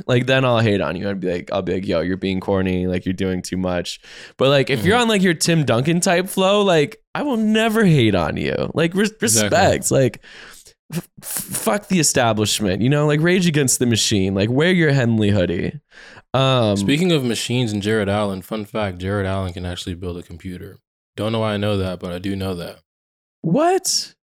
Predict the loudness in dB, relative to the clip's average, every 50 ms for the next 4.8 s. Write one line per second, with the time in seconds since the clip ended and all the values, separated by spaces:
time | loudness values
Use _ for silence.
0 | _ _ -6 -4 -2 -2 -2 -4 -6 -10 -14 -20 -18 -6 -2 0 0 0 0 0
1 | 0 0 0 0 -2 -2 -2 -4 -4 -2 -2 0 0 2 2 2 2 0 0 0
2 | 0 2 2 2 2 2 0 2 2 2 2 2 0 -2 -4 -8 _ _ _ _
3 | _ _ _ _ _ _ _ _ _ _ -4 -2 0 0 2 2 2 2 2 0
4 | 0 -2 -2 -2 -2 -2 -2 -2 -2 -2 0 0 0 -2 -4 -6